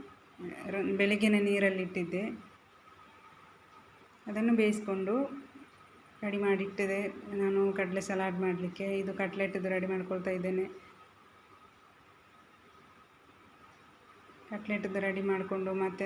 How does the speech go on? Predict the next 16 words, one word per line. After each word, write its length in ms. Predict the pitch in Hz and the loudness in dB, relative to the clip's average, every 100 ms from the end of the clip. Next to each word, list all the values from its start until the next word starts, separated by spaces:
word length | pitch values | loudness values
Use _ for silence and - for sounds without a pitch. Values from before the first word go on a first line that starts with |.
| 196 | 0
ನಾನು 160 | 190 185 190 | 0 2 2
ರಾಗಿದು 380 | 190 185 185 185 185 | 0 0 -2 0 -2
ಹೇಳಿದ್ದೆಲ್ಲ, 400 | 185 180 175 180 180 | -2 -2 -2 -2 -2
ತೆಂಗಿನಕಾಯಿ 480 | 190 190 185 190 190 185 | -2 -2 -2 -2 0 -2
ಮತ್ತು 200 | 180 202 262 - - - - 190 | -2 -4 -6 -8 -18 -20 -4 0
ಬೆಲ್ಲ, 240 | 190 190 202 - - - 196 | 0 0 0 -2 -8 -12 -6
ಎರಡು 220 | 190 190 190 190 | -4 -2 0 2
ಏಲಕ್ಕಿ, 320 | 196 190 190 196 | 0 -2 -2 -2
ಒಂದು 120 | 185 202 | -2 -2
ಸ್ವಲ್ಪ 240 | 202 202 208 | -4 -2 -2
ಉಪ್ಪು 200 | 185 - 185 | -4 -4 -2
ಹಾಕ್ಕೊಂಡು 420 | 180 190 185 196 302 - - 208 | -2 -4 -4 -2 -4 -10 -14 -8
ಇದನ್ನು 240 | 190 185 202 | -6 -2 0
ಚೆನ್ನಾಗಿ 340 | 202 196 185 185 | 2 2 2 -2
ರುಬ್ಕೊಂಡು, 440 | - 196 196 233 302 - - - - - - 208 | -2 -2 0 0 -2 -6 -18 -20 -20 -20 -12 -10
ಮತ್ತೆ 200 | 214 | -4